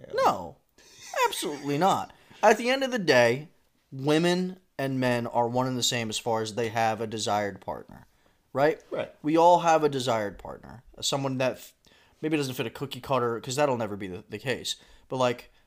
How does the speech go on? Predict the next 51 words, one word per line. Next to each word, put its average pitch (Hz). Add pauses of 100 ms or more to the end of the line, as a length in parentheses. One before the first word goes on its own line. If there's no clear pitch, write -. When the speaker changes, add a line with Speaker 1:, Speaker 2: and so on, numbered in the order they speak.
(120)
Speaker 2:
things 180
that 147
we 143
look 135
for, 123
things 143
that 127
ini-, 131
like, 113
inherently 123
attract 120
us 107
up -
front - (280)
in 135
the 123
opposite 107
sex 110
from 110
a 87
personality 110
standpoint 110
to 90
a 90
physical 110
standpoint, 104
blah, 82
blah, 64 (100)
blah. 123 (380)
We're 226
not 175
here 147
to 110
talk 113
about -
physical, -
sweetheart. 82 (260)
We 180
are 151
here 135
to 110
talk 117
Speaker 1:
Hey, 143
huh. 120
Speaker 2:
about, 107 (220)
huh? 160 (180)
Speaker 1:
<laughs> 143
Call -
me 101
sweetheart. 107 (140)
Speaker 2:
Yeah. -